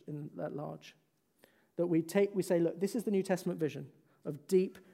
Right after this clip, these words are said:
transforming work of the Holy Spirit, of spiritual gifts and all the ways that God is at work." And then we look at our lives and say, "No, that doesn't conform to that. We haven't experienced that." And what do we do? We lower Scripture to our experience. And we say, "Basically, it can't be true 'cause I haven't experienced it."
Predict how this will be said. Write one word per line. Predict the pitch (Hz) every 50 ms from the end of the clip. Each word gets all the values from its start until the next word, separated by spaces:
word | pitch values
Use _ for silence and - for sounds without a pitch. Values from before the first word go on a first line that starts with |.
| - _ _ _ -
transforming | - - 180 175 170 - - 175 165 165 165 160
work | 156 160 143 151
of | 156
the | 147
Holy | 151 151 143
Spirit, | - - - 139 139 - - -
of | 175 -
spiritual | - - 196 190 175 180 170
gifts | - 160 135 - -
and | - 160
all | 175 196
the | 196 180
ways | 185 175 160 175
that | 175 -
God | 170 165
is | 151 151
at | 151
work." | 135 131 135 151 - - - - _ _ _ _ _ _ _ _ -
And | 175 170 175
then | 185 196
we | 202 202
look | 196 208 196
at | 208 185
our | 180
lives | 175 160 156 143 156
and | 147
say, | - 165 165
"No, | 180 202 190
that | 175 165 -
doesn't | 190 180 185 180 -
conform | - 170 156 - 202 185 170
to | - 143
that. | - -
We | 151
haven't | 156 202 185 175
experienced | 165 - - - 190 180 170 170 -
that." | 139 - - - - - - -
And | 165 165
what | 185 202
do | 196 202
we | 202
do? | 170 170 156
We | 156
lower | 160 165 180 185 190 190 190 190
Scripture | 190 - - - 180 - - - 143
to | - - 151
our | 143 143
experience. | - - - 143 135 135 - - - - - _ _ _ _ _ _ _ _ _ _ _ _ _ -
And | 160 160
we | 156
say, | 160 175 160 156 156 156 151 - - - - - _ _ _ _ _ _ _ _ _ _ _ _ _ _ _ _ _ _ -
"Basically, | 196 196 196 - 180 - 165 160
it | 165 160
can't | - 175 156 156
be | 147
true | - - 160 143
'cause | 147 139
I | 143
haven't | 151 151 147
experienced | 147 - - 151 143 - - -
it." | - -